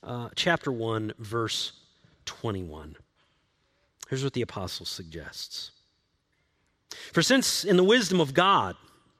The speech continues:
the world did not know God through wisdom, it pleased God through the folly of what was, uh, of what we preach to save those who believe.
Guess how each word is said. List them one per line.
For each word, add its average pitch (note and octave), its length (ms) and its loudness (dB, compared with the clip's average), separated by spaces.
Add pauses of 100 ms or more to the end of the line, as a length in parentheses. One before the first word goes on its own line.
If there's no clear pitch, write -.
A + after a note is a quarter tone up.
(1080)
the C3 100 2
world F#3+ 300 8
did D3+ 120 2
not E3+ 200 4
know G#3 280 6
God A#2+ 380 2
through G#3+ 380 2
wisdom, B2+ 760 2 (1900)
it G3+ 160 4
pleased C#4+ 420 6
God C#3+ 220 6
through F3 160 0
the D#3 80 8
folly G#3 680 6 (200)
of D#3+ 100 4
what F#3+ 260 4
was, G3 720 4
uh, D#3+ 200 4
of E3 260 0
what F#3+ 220 2
we F#3 180 2
preach F#3 680 2 (260)
to F3+ 140 6
save C4 540 6
those E3 360 6
who D3+ 140 4
believe. D#3+ 1000 4